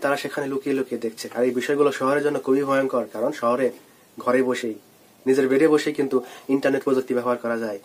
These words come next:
তাই যার কারণে শহরের ছেলেরা বেশি নষ্ট হয়ে যাচ্ছে। তো অবশ্যই অভিভাবক যারা, তাদেরকে কিন্তু এই বিষয়গুলো দেখতে হবে, খোঁজখবর রাখতে হবে। আপনি একজন বাবা, আপনি একজন মা, আপনি একজন বড় ভাই, আপনি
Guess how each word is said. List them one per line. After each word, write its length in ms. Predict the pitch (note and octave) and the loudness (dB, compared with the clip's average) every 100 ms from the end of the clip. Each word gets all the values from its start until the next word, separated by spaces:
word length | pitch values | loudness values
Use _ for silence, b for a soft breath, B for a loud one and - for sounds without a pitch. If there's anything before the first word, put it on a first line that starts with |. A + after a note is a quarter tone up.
| b b _ | b b _
তাই 220 | B2+ C3 D#3+ - b b b B2 | -2 0 0 -4 b b b -2
যার 160 | B2+ C3 | 0 4
কারণে 280 | D#3 D#3 C3+ C3+ - | 4 4 2 -6 -8
শহরের 300 | B2 B2+ D3 - | -6 -4 -4 -4
ছেলেরা 280 | C3 A#2+ G2+ B B - | -2 -2 -6 B B -4
বেশি 180 | B2 D3 B2+ | -4 -2 -4
নষ্ট 160 | A#2 A#2 | -4 -6
হয়ে 120 | A2 G#2+ | -6 -6
যাচ্ছে। 240 | - - - B B | -10 -14 -14 B B
তো 60 | A#2 | 0
অবশ্যই 260 | B2+ - D3 | 0 2 2
অভিভাবক 320 | C3 D3+ D#3 C#3 | 2 2 0 0
যারা, 140 | C#3 C#3 | -2 -2
তাদেরকে 280 | B2+ C3 C3 B2 | -2 -2 -4 -4
কিন্তু 140 | B2 A#2+ | -4 -4
এই 60 | A2+ | -4
বিষয়গুলো 320 | A#2+ A#2 A2+ B B B | -2 -4 -4 B B B
দেখতে 220 | A#2+ A#2+ B2 | -6 -4 -4
হবে, 180 | A2+ G#2 - - - | -4 -6 -12 -18 -12
খোঁজখবর 380 | - C3 C#3 C3 A#2+ | -4 -2 0 0 0
রাখতে 220 | A2+ B2 A2+ | -4 -6 -8
হবে। 180 | G2+ G2+ _ _ - _ _ - | -10 -18 _ _ -20 _ _ -10
আপনি 140 | D#3 A3 | -4 -2
একজন 180 | G#3+ G#3+ D3+ | 0 -2 -2
বাবা, 200 | B2+ B2 - - _ - - C3 | -2 -4 -6 -16 _ -20 -8 -8
আপনি 140 | - D3 | 0 0
একজন 200 | C#3 D3 C3 | 2 -2 -4
মা, 100 | B2 - - _ B B B B B D3+ | -8 -12 -20 _ B B B B B -8
আপনি 140 | F#3+ G3+ | 0 2
একজন 160 | G#3 F3 | 4 4
বড় 120 | D3 C#3+ B2 | 4 2 -2
ভাই, 140 | A2+ - - - _ - _ - - | -8 -12 -20 -20 _ -20 _ -12 -10
আপনি 160 | - | -2